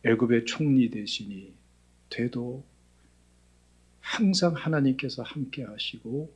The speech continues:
형통케 하셨습니다. 그래서 요셉의 그 생애를 보면은 이런 말이 반복해 나오죠.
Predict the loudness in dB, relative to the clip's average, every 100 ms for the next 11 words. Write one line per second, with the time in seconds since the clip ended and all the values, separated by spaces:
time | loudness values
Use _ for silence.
0 | -12 -6 -6 -6 -8 -8 -10 -14 -14 -14
1 | -14 -20 _ _ _ _ _ _ -2 2
2 | 4 4 4 4 4 4 2 0 -4 -18
3 | -14 -14 -6 -4 0 2 4 2 2 0
4 | 0 0 0 -2 -4 -14 _ _ _ 0
5 | 4 4 2 0 0 0 0 -2 -2 -2
6 | -4 -2 -2 -2